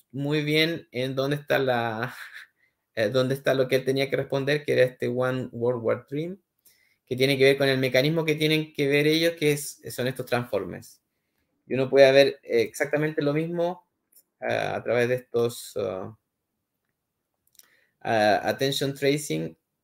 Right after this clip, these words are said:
Bueno, no es tan importante. Ah, sí, acá está. Y uno puede ver, hacer exactamente lo mismo, eh,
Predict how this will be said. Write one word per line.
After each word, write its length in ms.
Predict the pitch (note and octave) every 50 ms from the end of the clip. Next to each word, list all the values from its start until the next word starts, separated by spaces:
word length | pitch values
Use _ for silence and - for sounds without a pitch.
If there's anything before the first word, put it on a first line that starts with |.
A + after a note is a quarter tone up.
| _ _ _ _ _ _ _ _ _ _ _ _ _ _ _ _ _ _ _ _ _ _ _ _ _ _ _ _ _ _ _ _ _ _ _ _ _ _ _ _ _ _ _ _ _ _ _ _ _ _ _ _ _ _ _ _ _ _ _ _ _ _ _ _ _ _ _ _ _ _ -
Bueno, 200 | - G#2+ G#2+ G#2+
no 60 | G2+
es 60 | G#2 G#2+
tan 120 | A2 G#2
importante. 480 | - - G#2 G#2 - F#2+ E2 D#2+ - - _ _ -
Ah, 120 | B2+ C3
sí, 140 | B2+ - G2+
acá 140 | G#2 G#2 A2+
está. 280 | G#2+ - - - - _ _ - - - - _ _ -
Y 60 | -
uno 100 | C3 C#3
puede 180 | C#3 C#3 C#3+ C#3
ver, 160 | C#3+ D3 -
hacer 260 | C3+ C3+ - D#3+ C#3+
exactamente 600 | C3 C3+ C3+ - C#3+ C3+ D#3 D3+ D#3+ E3 D#3+ E3+
lo 100 | D#3 D#3
mismo, 640 | D#3 D#3+ F3 F3+ F3+ F3 F3+ G3 A#3+ B3 - _ _ _ _ _ _ _ _ _ _ _ _ _ _ _ _ _ _
eh, 580 | - A#2 A#2 A#2+ A#2 A2+ A2 G2+ G#2+ A2 A#2